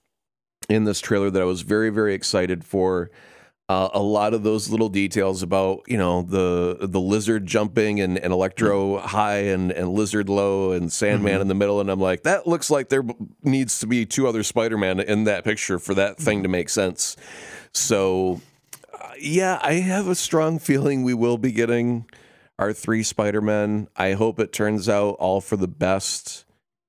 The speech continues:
Speaker 1: And, uh, man, I really don't wanna see a Venom at the tail end of the credits, but whatever, I, I guess. You know,
Speaker 2: I,
Speaker 1: let's see
Speaker 2: you
Speaker 1: what
Speaker 2: know,
Speaker 1: happens.
Speaker 2: let's
Speaker 1: Sony's
Speaker 2: see what
Speaker 1: gonna have their
Speaker 2: happens.
Speaker 1: way, you know.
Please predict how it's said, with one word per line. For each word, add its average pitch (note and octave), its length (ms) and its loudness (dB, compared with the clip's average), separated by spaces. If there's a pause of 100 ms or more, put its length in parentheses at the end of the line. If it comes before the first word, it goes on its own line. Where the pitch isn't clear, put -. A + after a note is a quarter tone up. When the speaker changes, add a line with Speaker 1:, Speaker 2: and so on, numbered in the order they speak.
(200)
Speaker 1:
And, F#2 480 2
uh, F2+ 520 2 (280)
man, G#2 440 0
I G#2 140 0
really G2+ 360 2
don't F2+ 240 -2
wanna F2+ 240 -2
see - 240 -2
a F2 60 0
Venom F#2 760 -2
at F#2+ 220 0
the F#2 200 0
tail F#2+ 360 0
end F#2+ 140 0
of F#2 60 -6
the G2 80 0
credits, G#2+ 460 0
but A#2+ 160 0
whatever, F2+ 640 0
I, F2 360 -2
I F2 60 -2
guess. E2+ 540 -6
You A2+ 140 0
know, A2+ 120 2
Speaker 2:
I, A2 160 4
Speaker 1:
let's G2+ 380 -4
see - 140 0
Speaker 2:
you D3+ 60 6
Speaker 1:
what F3+ 60 4
Speaker 2:
know, F#3 60 2
Speaker 1:
happens. F3 800 0
Speaker 2:
let's D3 140 4
Speaker 1:
Sony's D#3+ 80 0
Speaker 2:
see C#3 80 4
what D#3 100 4
Speaker 1:
gonna C#3 120 4
have C3 160 0
their C3 80 2
Speaker 2:
happens. B2 160 2
Speaker 1:
way, A2 480 0
you G#2 40 -4
know. F2+ 320 -6